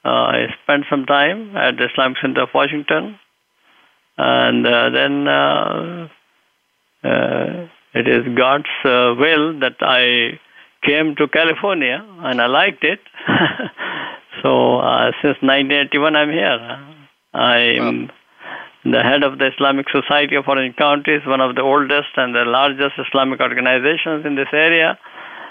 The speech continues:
Speaker 1: Uh, we have a school, we have mosque, uh, we have, uh, our work with interfaith community, our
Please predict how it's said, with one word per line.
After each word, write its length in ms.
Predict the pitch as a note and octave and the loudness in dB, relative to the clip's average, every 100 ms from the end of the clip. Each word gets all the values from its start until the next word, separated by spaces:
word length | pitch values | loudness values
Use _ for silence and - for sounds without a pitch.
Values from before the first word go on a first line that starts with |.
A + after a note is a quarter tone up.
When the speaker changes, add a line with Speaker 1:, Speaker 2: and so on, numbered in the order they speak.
| - - | -14 -2
Speaker 1:
Uh, 300 | A#2+ A#2 A2+ | 2 4 4
we 140 | A2+ A#2+ | 4 2
have 200 | B2+ A#2+ | 2 0
a 80 | B2 | 0
school, 540 | - E3 E3+ E3+ D#3+ | 2 4 6 6 4
we 100 | C#3+ | 2
have 140 | B2 A#2+ | 0 2
mosque, 680 | B2 D3+ E3 E3 C#3+ - | 2 4 4 0 -4 -4
uh, 320 | C3+ B2+ B2+ B2 | 2 4 4 2
we 240 | B2 B2 | 2 2
have, 640 | A#2 - B2 A#2+ A#2 A#2 A#2+ | 2 2 4 4 2 0 -2
uh, 260 | A#2+ A#2 - _ - - - - - - | 0 -2 -4 _ -20 -20 -20 -20 -14 -2
our 420 | - - A#2 A#2 | 2 4 4 4
work 320 | A#2+ C#3+ D3+ | 4 2 2
with 180 | C#3 B2 | 0 0
interfaith 680 | C3+ B2 B2 - D#3+ D#3+ - | 0 0 0 0 0 0 0
community, 840 | D#3 D#3 D3+ D3 D3+ D3+ D3 - | 0 2 0 0 2 2 2 0
our 720 | A#2 A2+ A#2+ A#2+ A#2+ - - | 0 0 -2 -2 -2 -2 -4